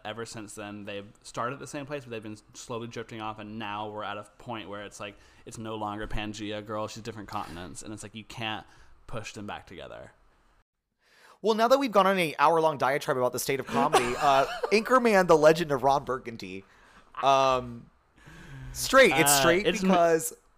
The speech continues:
Speaker 1: it's
Speaker 2: it made us
Speaker 1: straight.
Speaker 2: go on an hour-long rant about the state of comedy. So we're straight now.
Speaker 1: Yes.
Speaker 2: So thank you, Anchorman, for doing that to us.
Speaker 1: Thank you.
Speaker 2: Uh, oh, I, I, girl, we talked about it
Speaker 1: Girl.
Speaker 2: last week a little bit, but here we are.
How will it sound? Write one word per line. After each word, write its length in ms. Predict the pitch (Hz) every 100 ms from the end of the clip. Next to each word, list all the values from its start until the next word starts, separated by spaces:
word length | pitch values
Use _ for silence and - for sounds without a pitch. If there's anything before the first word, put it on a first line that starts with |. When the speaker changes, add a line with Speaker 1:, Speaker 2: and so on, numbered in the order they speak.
| -
Speaker 1:
it's 120 | 151
Speaker 2:
it 60 |
made 180 | 165 151
us 120 | 165
Speaker 1:
straight. 120 | - 160
Speaker 2:
go 60 |
on 60 | 156
an 100 | 165
hour-long 480 | 127 131 156 165 180 - -
rant 280 | 131 120 151
about 280 | 147 151
the 60 | 175
state 200 | - 120
of 80 | 156
comedy. 500 | - 107 101 147 190
So 160 | - 131
we're 180 | 117 170
straight 300 | - 117 107
now. 220 | 107 113
Speaker 1:
Yes. 100 | 160
Speaker 2:
So 80 | 160
thank 240 | 156 147
you, 60 | 131
Anchorman, 420 | 117 110 113 113
for 100 | 120
doing 220 | 120 110 110
that 180 | 113
to 120 | - -
us. 240 | 170 -
Speaker 1:
Thank 280 | 127 107 123
you. 240 | 123 202 - -
Speaker 2:
Uh, 240 | 147 147 - -
oh, 380 | 226 233 139 - - _ _ _ _ -
I, 40 |
I, 300 | 156 143 156 143 202 _ 135
girl, 520 | 131 135 135 135 - _ _ _ _ _ -
we 100 | 147
talked 260 | - 160
about 120 | 180 190
it 40 |
Speaker 1:
Girl. 60 | 165
Speaker 2:
last 240 | 151 -
week 140 | 156
a 40 | 139
little 180 | 131 131
bit, 260 | 131 127
but 180 | 131 117
here 220 | 120 135
we 140 | 139 131
are. 340 | 120 117 107